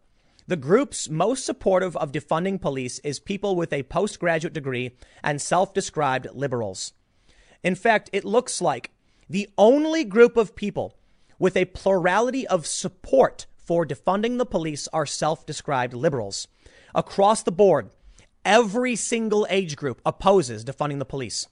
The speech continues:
Even under thirty, forty-two percent opposes defunding the police. That to me is shocking. 'Cause when I was under, when, when I was twenty or, like, nineteen or twenty, I was a, I was a moron. I would have been like, "Yeah, burn it down. Woo, defund the police."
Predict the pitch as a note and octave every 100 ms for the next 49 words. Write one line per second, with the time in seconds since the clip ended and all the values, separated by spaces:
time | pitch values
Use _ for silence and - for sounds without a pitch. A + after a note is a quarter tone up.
0 | _ _ - G#3+ C#4 B3 A3 B3 B3 -
1 | A#3+ A#3+ D#3 G#2+ _ _ - G3 A3 A3+
2 | A3 - G3+ F#3+ F3 - D#3+ - G3+ G#3
3 | D3 A#2 G2 - D#3+ F3+ E3+ D#3+ - D3
4 | - - A2+ D#3+ A3+ G#3 F#3 D3+ - E3+
5 | C#3+ - G2 - _ D#3+ B2 D3+ C4+ C4
6 | C4 A#3+ A3+ D#3 D#3+ E3+ E3+ F3+ B3 F#3
7 | - - G3 B3+ A#3 E3+ D3+ D3+ E3+ G3
8 | F#3+ - G#3+ B3+ - _ _ _ - B3+
9 | F4+ C#4 F3 E3+ - B3 A3 E3+ G#3 A#3
10 | D3+ A#3 F3 F3+ D3 D#3+ G3 E3 - -
11 | F3+ F3+ F#3+ E3 A#4+ B4+ A#4 G#4+ G4+ D4
12 | C4+ C#4+ D4 B3+ - -